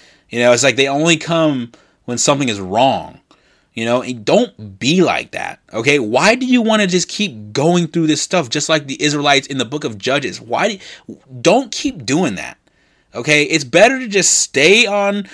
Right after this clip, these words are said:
God's side so you don't have to deal with any of that. It's like there's a song that goes from my childhood, I remember. It says, it goes, "Oh, what peace we often forfeit. Oh, what needless pain we often bear.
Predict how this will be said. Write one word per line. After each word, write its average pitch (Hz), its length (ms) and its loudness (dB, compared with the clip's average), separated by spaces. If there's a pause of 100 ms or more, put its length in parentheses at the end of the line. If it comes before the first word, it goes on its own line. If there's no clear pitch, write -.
(160)
God's 180 340 0
side 170 360 0
so 170 100 4
you 185 80 4
don't 190 80 2
have 190 100 -2
to 151 80 -2
deal 123 340 0
with 156 140 0
any 95 140 -6
of 85 80 -12
that. - 240 -12 (240)
It's 156 80 -4
like 180 100 2
there's 185 140 2
a 180 60 2
song 202 420 2
that 135 140 -2
goes 123 280 2
from 127 140 -4
my 131 100 4
childhood, 143 400 0
I 117 60 4
remember. 123 260 0
It 120 80 2
says, 131 180 0 (260)
it 139 80 -4
goes, 143 200 2 (380)
"Oh, 170 560 6
what 135 320 0
peace 165 280 2
we 147 140 -6
often 135 540 0
forfeit. 143 680 -4 (520)
Oh, 139 240 4
what 135 240 2
needless 131 500 0 (300)
pain 139 320 2
we 120 320 -4 (500)
often 117 460 0
bear. 120 500 0